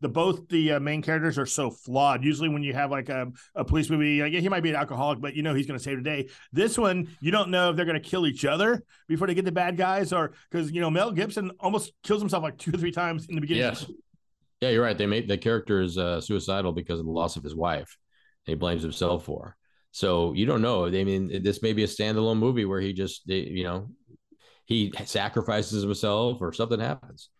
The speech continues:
Speaker 1: Yeah, this didn't look like a potential franchise at all because if you're watching that movie, you're, like, shocked that Mel got through half the movie. <laughs> You know what I mean? 'Cause I, I, you thought Danny Glover would have killed him first or something.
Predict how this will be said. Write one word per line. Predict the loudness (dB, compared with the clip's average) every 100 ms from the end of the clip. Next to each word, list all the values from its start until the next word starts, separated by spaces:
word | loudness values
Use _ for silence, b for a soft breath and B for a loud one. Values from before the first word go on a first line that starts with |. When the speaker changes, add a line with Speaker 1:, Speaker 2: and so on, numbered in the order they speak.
| b b b
Speaker 1:
Yeah, | -4 0
this | 0 0
didn't | 0
look | 2
like | 2
a | 2
potential | 0 0 0
franchise | 0 0 0 0 0
at | 0
all | 0
because | 0 -2 -4 -6 B B
if | 2
you're | 4
watching | 4 0
that | 0 2
movie, | 4 4 0 -2
you're, | 0 0 2
like, | 0 -2
shocked | -4 -4 -2
that | -2
Mel | 0 2
got | 2 2
through | 0
half | 2 0 -2
the | -4
movie. | -4 -4 -6 -8
<laughs> | -2 -2 0
You | 2
know |
what | 2
I |
mean? | 2 2
'Cause | 0
I, | 0 -4 -6 B B
I, | -2
you | 0 2
thought | 0 0
Danny | -2
Glover | 0 0 0
would | 0 -2
have | -4
killed | -6
him | -6
first | -4 -4 -4
or | -8
something. | -4 -4 -4 -4 -4 -4